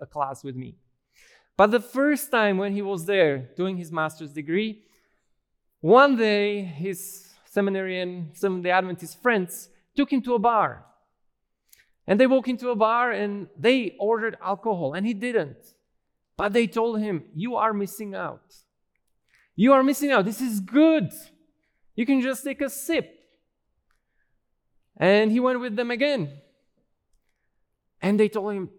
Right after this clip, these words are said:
"This is good. You should follow the desire of your, it, it's good. It's, nothing is gonna happen to you."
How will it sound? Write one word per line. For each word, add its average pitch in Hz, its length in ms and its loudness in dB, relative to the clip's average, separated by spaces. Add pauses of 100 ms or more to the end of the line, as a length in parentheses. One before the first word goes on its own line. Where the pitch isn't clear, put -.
(140)
"This 233 280 -6
is 208 180 -6
good. 254 300 -2
You 208 80 -4
should 240 200 -6
follow 262 340 4
the 247 80 -8
desire 240 360 -2
of 226 100 -8
your, 240 120 -4
it, 220 180 -8
it's 226 200 -8
good. 339 280 6 (680)
It's, - 400 -8
nothing 277 380 2
is 277 120 -2
gonna 285 220 -2
happen 254 500 -8
to 247 100 -8
you." 202 300 -4